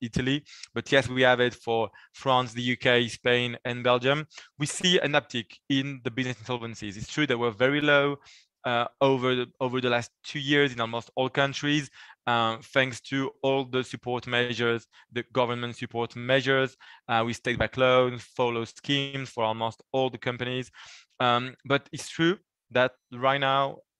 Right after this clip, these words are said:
I mean, from the beginning of the, of the year, uh, except for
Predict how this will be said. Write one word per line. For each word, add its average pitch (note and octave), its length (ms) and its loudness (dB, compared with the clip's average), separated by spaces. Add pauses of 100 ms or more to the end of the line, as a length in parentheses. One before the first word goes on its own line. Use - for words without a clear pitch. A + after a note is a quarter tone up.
(100)
I A#2+ 80 -2
mean, A2+ 200 -8 (120)
from A#2+ 260 -4
the A#2 60 -8
beginning C3 460 -4
of A#2+ 200 -2
the, - 80 -12 (320)
of B2 140 -2
the C3 80 2
year, C#3+ 340 4 (400)
uh, A#2 320 2
except C#3 440 0
for B2+ 380 -2